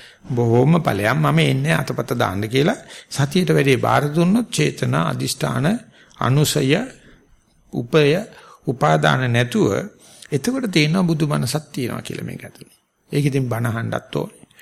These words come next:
ධර්ම සාකච්ඡා කරන්නත් ඕනේ. යෝනිසෝමනසිකාරය තියෙන්නත් ඕනේ. සම්මාදිටිය තියෙන්නත් ඕනේ. සෙල්ලක්කාරකමක් තියෙන්නත් ඕනේ. මොකද්ද සෙල්ලක්කාරම? උපදීම්ම අපි නිවන් දැකලා තියෙන්නේ. ඒකේ දන්නේ නැතිකමයි තියෙන නිසා ඒකට ලෑස්ති වෙගෙන එනකොට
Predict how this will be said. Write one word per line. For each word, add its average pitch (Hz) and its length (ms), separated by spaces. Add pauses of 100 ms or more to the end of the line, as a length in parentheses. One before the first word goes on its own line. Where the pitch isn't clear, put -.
(200)
ධර්ම 120 280
සාකච්ඡා 123 440
කරන්නත් - 460
ඕනේ. 175 300 (720)
යෝනිසෝමනසිකාරය 131 800
තියෙන්නත් 117 460
ඕනේ. 143 320 (220)
සම්මාදිටිය 131 760
තියෙන්නත් 120 440
ඕනේ. 165 360 (220)
සෙල්ලක්කාරකමක් 147 960
තියෙන්නත් - 440
ඕනේ. - 240 (800)
මොකද්ද 180 300
සෙල්ලක්කාරම? 120 640
උපදීම්ම 131 560
අපි 139 180
නිවන් 131 280
දැකලා 123 280
තියෙන්නේ. - 340 (1400)
ඒකේ 151 240
දන්නේ 135 220
නැතිකමයි 160 460
තියෙන 127 300
නිසා 127 420
ඒකට 123 340
ලෑස්ති 120 440
වෙගෙන 147 240
එනකොට 127 340